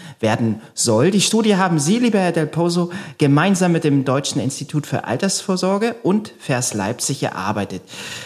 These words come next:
Tja, nur leider Gottes sind scheinbar einfache Fragen oft auch die komplexesten, zumal unter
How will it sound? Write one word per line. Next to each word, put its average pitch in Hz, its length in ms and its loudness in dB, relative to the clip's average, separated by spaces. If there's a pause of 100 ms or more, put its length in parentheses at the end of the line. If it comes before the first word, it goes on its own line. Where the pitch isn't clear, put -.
(200)
Tja, 143 200 2
nur 175 120 4
leider 214 420 2
Gottes 208 380 0
sind 240 220 2
scheinbar 180 600 2
einfache 180 400 -2
Fragen 160 340 -2
oft - 300 -2
auch 143 240 0
die 139 200 0
komplexesten, 123 920 -2
zumal 123 500 0
unter 147 420 -2